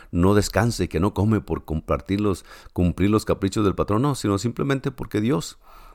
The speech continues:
lo puso ahí Y usted da testimonio con su trabajo.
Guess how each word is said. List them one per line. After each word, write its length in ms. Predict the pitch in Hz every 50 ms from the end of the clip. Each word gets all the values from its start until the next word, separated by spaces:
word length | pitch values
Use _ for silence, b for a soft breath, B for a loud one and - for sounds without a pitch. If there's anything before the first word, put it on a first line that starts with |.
| b
lo 180 | - 92 90 -
puso 260 | - 139 143 - -
ahí 300 | 78 143 156 190 196 190 - _ _ _ _ _ - -
Y 100 | - 87
usted 180 | - - 101
da 120 | 104 110 110
testimonio 520 | 123 113 - - 92 87 90 101 104 98
con 120 | - 87 -
su 120 | - 82
trabajo. 460 | - 76 78 85 - - 98 95 -